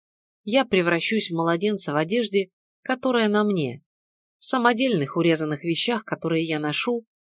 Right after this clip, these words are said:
и, выползая из них голым младенцем, я, вероятно, найду их интересной игрушкой. Странно, но теперь, когда моя судьба так близка, я так спокоен,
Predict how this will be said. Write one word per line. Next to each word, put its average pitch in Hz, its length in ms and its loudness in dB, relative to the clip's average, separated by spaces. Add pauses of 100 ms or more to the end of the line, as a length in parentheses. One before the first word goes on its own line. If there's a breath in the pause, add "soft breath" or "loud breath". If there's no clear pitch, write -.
(260)
и, 247 120 0
выползая 247 640 2
из 160 140 0
них 170 220 0
голым 165 400 0
младенцем, 175 760 0 (360)
я, 269 200 6
вероятно, 180 760 4 (240)
найду 226 380 2
их 202 320 0
интересной 170 760 0
игрушкой. 180 600 -2 (640)
Странно, 147 760 -2 (400)
но 170 220 2
теперь, 180 480 0
когда 165 320 0
моя 196 320 2
судьба 180 400 -2
так 180 240 -2
близка, 160 580 -4 (340)
я 143 180 -2
так 165 220 -2
спокоен, 160 760 0